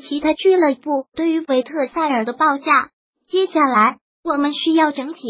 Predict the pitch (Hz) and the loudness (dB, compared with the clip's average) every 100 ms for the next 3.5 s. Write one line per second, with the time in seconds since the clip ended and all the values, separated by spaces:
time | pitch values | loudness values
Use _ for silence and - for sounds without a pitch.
0 | - - 294 269 233 254 311 302 254 262 | -8 -4 -2 -2 -4 -4 -6 -6 -8 -8
1 | 320 214 247 339 294 _ _ _ 320 226 | -6 -4 -2 -2 -4 _ _ _ 0 4
2 | 240 294 285 294 311 - 302 269 247 - | 4 2 -2 -2 -4 0 2 2 0 -4
3 | 311 285 285 254 | -4 0 0 0